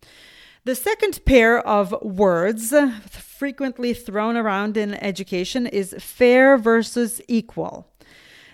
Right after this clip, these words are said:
So when we treat people fairly, we treat them based on their needs. This does not always mean it will be equal treatment, though. Equality means treating everyone the same.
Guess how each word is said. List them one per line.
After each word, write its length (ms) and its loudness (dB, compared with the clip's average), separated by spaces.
So 640 4
when 400 0
we 160 2
treat 400 -2
people 360 0
fairly, 920 -2
we 320 -2
treat 480 -8
them 180 0
based 360 0
on 80 -2
their 160 -2
needs. 480 -6
This 340 -4
does 180 -2
not 200 2
always 360 2
mean 300 0
it 100 -2
will 140 0
be 320 -6
equal 280 -4
treatment, 500 -10
though. 340 -8
Equality 640 0
means 440 -2
treating 400 -4
everyone 400 -2
the 100 -6
same. 580 -4